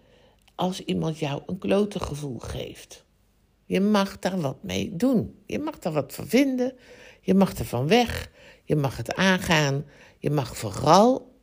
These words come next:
en dat is een, niet alleen een mogen, maar in dit geval vind ik ook persoonlijk een moeten, heel goed voor jou zorgen. Steeds opnieuw.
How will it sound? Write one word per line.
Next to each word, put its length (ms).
en 160
dat 240
is 260
een, 220
niet 240
alleen 220
een 160
mogen, 540
maar 320
in 140
dit 200
geval 300
vind 260
ik 100
ook 140
persoonlijk 460
een 140
moeten, 420
heel 340
goed 280
voor 140
jou 240
zorgen. 400
Steeds 520
opnieuw. 560